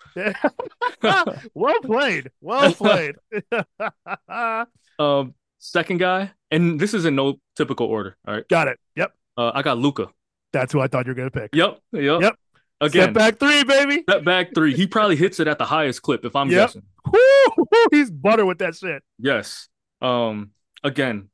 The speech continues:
Speaker 2: uh, international player.
Speaker 1: Mm.
Speaker 2: Uh, basketball is slowly turning into a global sport, specifically the
Speaker 1: Yes.
Speaker 2: N B A. If you look at the M V P candidates right now, they're all born, or most of them are born outside of the N B A.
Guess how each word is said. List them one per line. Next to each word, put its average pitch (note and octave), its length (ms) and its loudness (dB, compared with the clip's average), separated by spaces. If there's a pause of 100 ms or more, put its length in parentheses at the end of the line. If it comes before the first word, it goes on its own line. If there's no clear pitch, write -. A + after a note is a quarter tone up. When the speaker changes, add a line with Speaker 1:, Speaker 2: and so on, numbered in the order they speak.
(320)
Speaker 2:
uh, A2 380 -4 (440)
international D3 560 -2
player. G#2 280 -8 (380)
Speaker 1:
Mm. D#3 280 -12 (340)
Speaker 2:
Uh, A#2 260 -2
basketball D3+ 540 -2
is C3 100 -6
slowly D#3+ 500 -2
turning D#3 340 -4
into C3 420 -6
a A#2 80 -6
global B2+ 420 -4
sport, - 560 -4
specifically C#3+ 600 -4
the A#2+ 100 -4
Speaker 1:
Yes. B2+ 80 -8
Speaker 2:
N B2+ 120 -4
B A#2 180 -4
A. D3 140 -6 (220)
If B2+ 160 -8
you C#3+ 80 -10
look D3+ 180 -2
at C#3 180 -2 (260)
the B2 140 -6
M C#3 160 -2
V B2+ 80 -4
P C#3 140 -2
candidates A2 440 -6
right G#2 160 -6
now, G2 280 -12 (400)
they're C3 120 -2
all C#3+ 300 0
born, C#3 520 -4 (120)
or C3 140 -2
most E3+ 260 0
of D3 80 0
them A#2+ 80 -2
are A#2 60 -4
born A#2 200 -4
outside A#2 360 -2
of A2+ 60 -4
the A2+ 120 -6
N A#2 100 -4
B A2+ 140 -4
A. C3 100 -6